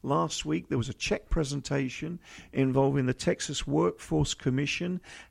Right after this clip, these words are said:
and the Hernandez Foundation, and the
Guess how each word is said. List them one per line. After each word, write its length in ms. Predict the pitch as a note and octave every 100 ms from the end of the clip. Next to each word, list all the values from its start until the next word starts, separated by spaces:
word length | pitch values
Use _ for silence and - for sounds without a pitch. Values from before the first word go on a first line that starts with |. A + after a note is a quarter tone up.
| _ -
and 260 | F3+ F3
the 120 | D#3
Hernandez 580 | B2 C#3 D3+ D#3 D3 C3+
Foundation, 1000 | - C#3+ C#3 B2+ C#3+ E3 - - A#2 C#3+ - - - - - -
and 320 | C#3+ C#3+ C#3+
the 160 | D3+ C#3+